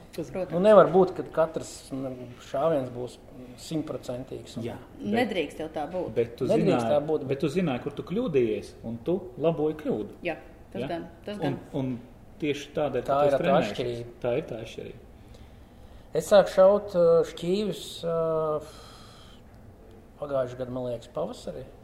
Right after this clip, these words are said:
Speaker 3: Vai aizpagājušajā gadā rudenī,
Speaker 2: Kas tavā
Speaker 3: neatceros.
Speaker 2: dzīvē notika tāds, ka tu s-, nolēmi sākt šaut uz šķīviem, ko plašāk mednieku sabiedrība patiesībā uzskata par kaut kādu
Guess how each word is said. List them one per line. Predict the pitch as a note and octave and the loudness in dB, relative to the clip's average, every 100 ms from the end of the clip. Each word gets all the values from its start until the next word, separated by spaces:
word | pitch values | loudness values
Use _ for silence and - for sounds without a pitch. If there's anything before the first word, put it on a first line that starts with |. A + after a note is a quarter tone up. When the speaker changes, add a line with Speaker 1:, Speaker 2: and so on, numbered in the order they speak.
| - - - - - - | -20 -20 -20 -20 -20 -12
Speaker 3:
Vai | C#3 C#3 | -4 -2
aizpagājušajā | C3+ - A#2 A#2 A#2 B2 | -2 -4 -10 -8 -8 -10
gadā | A#2 - - | -14 -16 -8
rudenī, | C3 A#2 A2+ B2+ | -8 -6 -8 -4
Speaker 2:
Kas | C3+ - | -4 -2
tavā | A3 D3+ | 0 0
Speaker 3:
neatceros. | E3 | 0
Speaker 2:
dzīvē | A3 A#3 E3+ E3+ | -2 0 -2 -2
notika | B3 A3 D3+ D3 - | -2 -4 -6 -10 -4
tāds, | A#3+ G#3+ - | -2 -2 -6
ka | F3 | -14
tu | - | -14
s-, | F3 - - | -18 -18 -10
nolēmi | G3+ A#3+ G#3 E3 D#3 | -4 -2 0 -2 -4
sākt | - F#3 E3 - | -6 -6 -6 -8
šaut | - G3 A3 G3 | -6 -4 -4 -6
uz | |
šķīviem, | - - - B3 C#4 C4 F#3+ | -10 -10 -2 0 2 0 -2
ko | - E3+ E3+ - - - - | -2 -2 -2 -12 -20 -20 -6
plašāk | A#3 - A3 F#3 | -4 -2 -2 -2
mednieku | A3+ A#3 F3 - | -2 -2 -2 -4
sabiedrība | C4 C4 F#3+ E3+ - | -2 0 0 -2 -4
patiesībā | A3+ A3 F3 E3 | -4 -6 -4 -4
uzskata | A3 - G3+ F3 | -4 -4 -10 -8
par | F3 F3+ | -12 -10
kaut | E3 F3 | -10 -6
kādu | G3 F#3+ E3 D#3+ | -4 -4 -4 -6